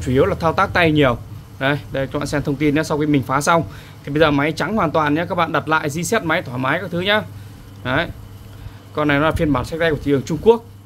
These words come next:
Mình cho bạn xem về giới thiệu điện thoại này. Đây nhá, con này Oppo Reno năm đây, Pro cộng này, bản một trăm hai mươi tám gi này, ram tám gi này,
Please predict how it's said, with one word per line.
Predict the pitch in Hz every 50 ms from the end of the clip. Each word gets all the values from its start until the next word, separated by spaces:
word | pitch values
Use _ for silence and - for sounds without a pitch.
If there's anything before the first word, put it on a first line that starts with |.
| - -
Mình | 143 131 127
cho | 147
bạn | 147
xem | 143 - 160 143
về | 131 131
giới | 120 123 147
thiệu | - - 156 143
điện | 139 139 120
thoại | 139 135 135
này. | 135 135 131 - - - - - - - - - - - - - - - -
Đây | 143 139
nhá, | 143 156 170 170
con | 165 - 151 143
này | 139 135 131 127 120 107 - - - - -
Oppo | 165 - - - 160 151 151
Reno | 151 156 151 151 156 151 151 151 151 143 - - - - - - -
năm | 143 143 143 143 147
đây, | 147 139 - - - - - - -
Pro | 131 123 123 123 123 120 113 101 -
cộng | - 147 135 - 139
này, | 135 127 104 - - - - - - - -
bản | 123 120 120
một | 117
trăm | 117 - 143 147
hai | 147 139
mươi | -
tám | 139 127 139 156 156
gi | 156 156 151 139
này, | 123 120
ram | 113 143 147 143 139
tám | - 135 135 143 147
gi | 156 160 151 139
này, | 135 -